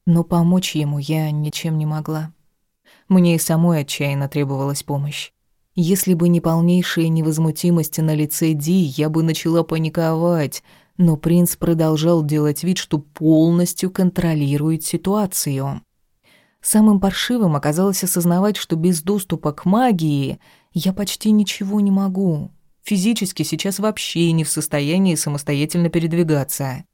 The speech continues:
и тащит меня, как безвольную овечку, на заклание. Что-что, а жертвой становиться совершенно не хотелось. Но, видимо, придется.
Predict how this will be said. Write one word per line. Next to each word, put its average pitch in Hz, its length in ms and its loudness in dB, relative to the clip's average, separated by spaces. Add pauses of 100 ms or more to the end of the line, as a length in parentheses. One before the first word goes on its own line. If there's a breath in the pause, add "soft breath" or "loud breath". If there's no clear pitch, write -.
(100)
и 196 140 2
тащит 190 420 0
меня, 147 260 -2
как 151 140 -4
безвольную 165 600 2
овечку, 185 480 0
на 139 120 -4
заклание. 147 800 -2 (640)
Что-что, 175 840 0 (220)
а 165 100 0
жертвой 160 540 0
становиться 151 640 -2
совершенно 156 680 -2
не 139 120 -4
хотелось. - 800 -10 (680)
Но, 165 260 0
видимо, 170 420 2
придется. 160 720 -2